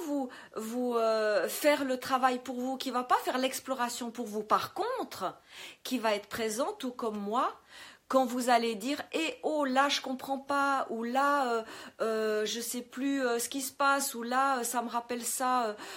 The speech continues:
euh, par rapport à ma vie », ou, euh, et cetera, et cetera. Donc, vous allez à chaque étape pouvoir échanger,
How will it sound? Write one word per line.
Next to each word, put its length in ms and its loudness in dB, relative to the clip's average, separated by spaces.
euh, 80 -2
par 180 -2
rapport 340 -2
à 80 2
ma 200 4
vie », 400 -4
ou, 160 0
euh, 600 2
et 100 0
cetera, 420 -2
et 60 -2
cetera. 640 -2
Donc, 600 0
vous 340 -4
allez 400 0
à 120 -2
chaque 600 0
étape 680 -2
pouvoir 460 4
échanger, 800 0